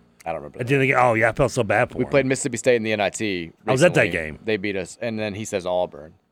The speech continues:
Speaker 2: Uh,
Speaker 1: Auburn, we've,
Speaker 2: I
Speaker 1: we've
Speaker 2: don't
Speaker 1: got, we have played 'em.
Speaker 2: Have we played Auburn?
Speaker 1: We've played Auburn twice. So
Speaker 2: Okay.
Speaker 1: all those teams listed, we have played at least once.
Speaker 2: All right.
Speaker 1: Man, yeah, there's just, you know, we've been playing basketball a long time.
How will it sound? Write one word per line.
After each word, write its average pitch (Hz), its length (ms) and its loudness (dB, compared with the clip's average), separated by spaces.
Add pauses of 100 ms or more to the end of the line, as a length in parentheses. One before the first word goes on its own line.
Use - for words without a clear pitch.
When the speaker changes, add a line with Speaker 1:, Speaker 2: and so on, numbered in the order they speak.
(1300)
Speaker 2:
Uh, - 120 -12
Speaker 1:
Auburn, 95 1000 0 (220)
we've, 98 320 -10
Speaker 2:
I 101 40 -8
Speaker 1:
we've 95 100 -8
Speaker 2:
don't - 100 -12
Speaker 1:
got, - 160 -14
we 101 100 -6
have 92 140 -8
played 71 200 -16
'em. - 60 -20
Speaker 2:
Have - 160 -8
we 190 60 2
played 208 180 -2
Auburn? 202 480 -4
Speaker 1:
We've 123 140 -6
played 131 120 4
Auburn 101 200 2
twice. - 420 -18 (180)
So 151 120 0
Speaker 2:
Okay. 143 100 4
Speaker 1:
all 175 160 10
those 175 200 8
teams 147 260 -2
listed, 107 200 -2
we 95 80 -6
have 87 120 -8
played 62 140 -20
at - 140 -20
least - 200 -20
once. - 140 -20 (300)
Speaker 2:
All 175 160 -4
right. 165 100 -10 (580)
Speaker 1:
Man, 120 260 -6
yeah, 101 140 -4
there's 113 260 -8
just, 123 160 -16 (100)
you 98 80 -14
know, 110 60 -12
we've 120 140 -18
been 117 100 -8
playing 143 180 4
basketball 170 360 4
a - 20 2
long 175 220 2
time. 175 320 -2